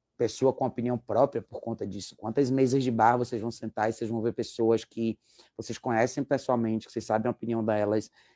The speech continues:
e no momento específico a pessoa não se manifesta, não dá a opinião dela. Por quê? Porque ela não quer ter que lidar com um possível estresse ali na mesa, um conflito, uma discordância de opinião. A gente precisa aprender a pensar um pouco mais nisso. <clears throat> Outro paralelo que eu posso fazer legal aqui com vocês, em relação à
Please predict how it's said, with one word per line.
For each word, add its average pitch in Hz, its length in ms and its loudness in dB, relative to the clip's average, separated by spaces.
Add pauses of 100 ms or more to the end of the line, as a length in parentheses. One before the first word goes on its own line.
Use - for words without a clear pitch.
(140)
e 117 80 -4
no 117 80 0
momento 113 300 0
específico - 480 -8
a - 20 -4
pessoa 113 280 -4
não 110 100 -2
se 113 120 -8
manifesta, 110 560 -2
não 104 120 -4
dá 107 80 4
a 110 40 6
opinião 110 340 -2
dela. 107 280 2
Por - 240 -12
quê? 135 240 0
Porque - 180 -12
ela 117 120 0
não 139 120 0
quer 127 200 -2
ter - 140 -6
que 127 100 -4
lidar 113 320 4
com 117 340 -6 (380)
um 120 40 -12
possível 123 320 -2
estresse 117 460 -2
ali 120 100 -2
na 117 100 0
mesa, 110 340 2
um 107 40 -4
conflito, 120 500 -4
uma 110 100 -2
discordância 117 500 -4
de 120 80 -2
opinião. 113 400 -4 (500)
A 147 100 2
gente 185 180 2
precisa 180 260 2
aprender 147 300 2
a 151 60 4
pensar 143 280 -2
um 139 80 0
pouco - 220 -4
mais 135 120 0
nisso. 120 300 -4 (220)
<clears throat> - 240 2
Outro 196 240 4
paralelo 160 380 10
que 156 80 0
eu 139 40 2
posso 143 240 -2
fazer 131 160 -2
legal 120 300 2
aqui 120 200 -4
com 117 140 -8
vocês, 120 480 -2
em 120 60 -2
relação 123 420 0
à 110 180 2